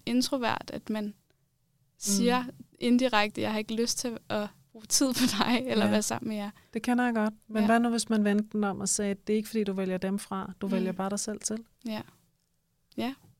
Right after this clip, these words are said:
Speaker 1: Men det tror jeg, du har helt ret i, at
Speaker 2: Mm.
Speaker 1: man skal se det sådan. Jeg tror bare, at, at man hurtigt selv tænker, "Åh, nu tænker de igen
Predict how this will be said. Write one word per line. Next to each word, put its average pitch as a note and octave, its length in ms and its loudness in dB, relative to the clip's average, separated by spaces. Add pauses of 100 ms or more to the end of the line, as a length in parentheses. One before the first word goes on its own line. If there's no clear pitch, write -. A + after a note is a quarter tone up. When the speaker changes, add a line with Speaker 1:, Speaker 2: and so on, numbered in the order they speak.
(1040)
Speaker 1:
Men A3 100 -6
det A#3+ 140 -4
tror - 160 -2
jeg, A3 100 -4
du A3 60 -6
har G#3+ 80 0
helt A#3 220 4
ret G#3+ 220 4
i, A#3+ 180 -2
at G3 140 -2
Speaker 2:
Mm. G3+ 80 2
Speaker 1:
man A3 140 2
skal - 180 -6
se A3+ 200 -2
det A3 100 -4
sådan. A3 380 -4 (140)
Jeg A3 100 -2
tror A3 200 2
bare, G#3+ 300 2
at, G#3+ 200 -10 (400)
at A3 120 -4
man A3 140 -2
hurtigt A3+ 300 -2
selv - 260 -2
tænker, G#3+ 400 -6
"Åh, - 60 -2 (720)
nu B3+ 100 0
tænker A3+ 340 0
de A3 160 -2
igen A3 360 -2